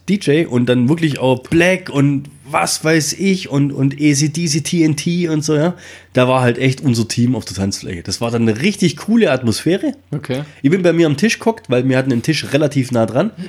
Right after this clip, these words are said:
Speaker 1: <clears throat> Mit so zwei, drei Leuten, ja, die wo halt jetzt vielleicht nicht so da unterwegs waren und halt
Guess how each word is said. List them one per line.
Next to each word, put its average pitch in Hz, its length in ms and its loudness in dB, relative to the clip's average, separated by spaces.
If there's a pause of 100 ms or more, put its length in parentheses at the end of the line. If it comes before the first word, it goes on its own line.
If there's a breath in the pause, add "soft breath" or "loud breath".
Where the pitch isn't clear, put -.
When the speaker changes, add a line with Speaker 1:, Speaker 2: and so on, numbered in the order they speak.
(100)
Speaker 1:
<clears throat> 175 260 -6 (600 loud breath)
Mit 127 120 2
so 131 100 2
zwei, 156 240 2
drei 151 160 2
Leuten, 196 460 2 (100)
ja, 170 280 2 (340 soft breath)
die 120 120 0
wo 127 100 4
halt 120 160 2
jetzt 110 100 -2
vielleicht 110 220 0
nicht 117 160 -2
so 143 340 0
da 135 260 2
unterwegs 123 560 0
waren 131 160 2
und 104 140 0
halt 110 160 0